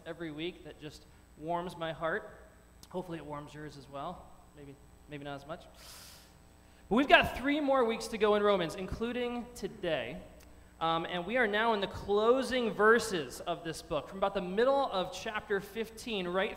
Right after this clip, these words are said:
through to the end of Romans. These are the closing words of the letter. Paul's, like,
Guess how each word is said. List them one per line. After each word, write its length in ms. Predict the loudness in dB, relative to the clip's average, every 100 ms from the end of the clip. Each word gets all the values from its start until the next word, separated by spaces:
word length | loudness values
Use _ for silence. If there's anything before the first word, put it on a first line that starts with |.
| -8
through 240 | -4 -2 -2
to 120 | -4
the 180 | -6 -8
end 400 | -4 -2 0 -2 -4 -4
of 220 | -2 0 2
Romans. 440 | 2 2 0 -2
These 220 | -4 -2
are 480 | 0 4 4 4 0 -10 -12 -6
the 60 |
closing 800 | -6 -6 -4 2 2 2 -2 -2
words 400 | -2 0 0 -2
of 120 | -6 -10
the 80 |
letter. 360 | -8 -6 -6 -10 -14 -20 -20 -20 -20 -20 -20 -20 -8
Paul's, 320 | -2 -2 0
like, 220 | 0 0